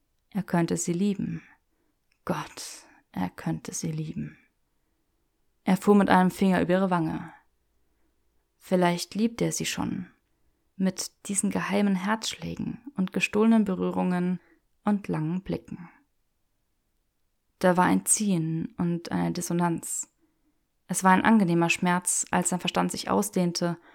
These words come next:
um zu akzeptieren, was sein Herz bereits wusste. Er liebte sie bereits. Es brach über ihn hinein.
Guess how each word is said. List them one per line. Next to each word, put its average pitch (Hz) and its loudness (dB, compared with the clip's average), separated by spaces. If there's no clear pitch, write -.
um 190 2
zu 190 2
akzeptieren, 185 -2
was 185 -6
sein 202 -2
Herz 165 -6
bereits - -6
wusste. - -12
Er 180 0
liebte 196 -2
sie 151 -4
bereits. - -8
Es - -2
brach 170 2
über 156 0
ihn 156 0
hinein. 151 2